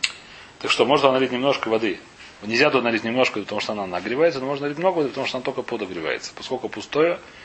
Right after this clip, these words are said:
и есть <coughs> только она го-, она горячая, эта кастрюля, этот бак, поэтому так можно делать. Спрашивает Мара, а как ты, Рафа да Барава, объясняешь нашу Мишну, и по-твоему, можно ли туда много воды? Действительно, она, это, она не нагреется, она только подогреется, с водой нет проблем, она ломит цары.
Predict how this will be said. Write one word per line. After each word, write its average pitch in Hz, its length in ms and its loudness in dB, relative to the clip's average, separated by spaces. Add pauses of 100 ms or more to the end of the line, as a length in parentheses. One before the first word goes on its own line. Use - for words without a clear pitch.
(200)
и 101 60 -10
есть 110 260 -6 (360)
<coughs> - 340 2
только 117 240 -4
она 104 60 -6
го-, 113 360 -6
она 110 160 -8
горячая, 117 400 -4
эта 113 80 -12
кастрюля, 170 440 -4 (600)
этот 120 200 -2
бак, 180 320 4 (400)
поэтому 143 240 0
так 120 140 2
можно 113 220 -4
делать. 85 220 -10 (600)
Спрашивает 127 340 2
Мара, 127 480 6
а 123 80 2
как 156 280 4
ты, 123 140 -2
Рафа 120 240 2
да 123 100 0
Барава, 123 360 4
объясняешь 120 420 -4
нашу 117 180 -6
Мишну, 123 360 -2
и 156 40 2
по-твоему, 160 360 2
можно 123 240 -2
ли 123 100 -2
туда 120 220 -2
много 120 260 -2
воды? 156 680 2 (720)
Действительно, 143 360 0
она, 123 120 2
это, 120 140 0
она 120 160 0
не 120 120 -2
нагреется, 120 460 2
она 117 80 -4
только 127 160 -4
подогреется, 120 500 0
с - 80 -6
водой 120 180 -2
нет 165 140 2
проблем, 120 280 0
она 117 100 0
ломит 120 300 0
цары. 87 680 0